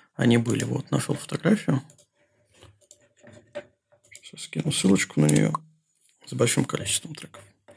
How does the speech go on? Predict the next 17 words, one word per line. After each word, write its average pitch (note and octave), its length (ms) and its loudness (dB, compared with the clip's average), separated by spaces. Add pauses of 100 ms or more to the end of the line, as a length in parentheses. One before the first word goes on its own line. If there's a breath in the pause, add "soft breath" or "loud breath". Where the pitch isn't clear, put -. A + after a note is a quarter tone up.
(920 loud breath)
А C3 100 -2
я E3+ 120 6
хотел E3 340 2
рассказать C#3 360 2
про B2 120 0
другую, C#3 480 4 (180)
э, - 60 -4 (380)
историю. E3 640 4 (1040)
Тоже C#3+ 220 6
съемочный C#3 760 2
такой - 280 2
факап, F#3+ 380 2
который, A#2+ 520 2
в - 100 -14
принципе, - 380 -2
хэппи-эндом B2 600 0
закончился. E3+ 640 2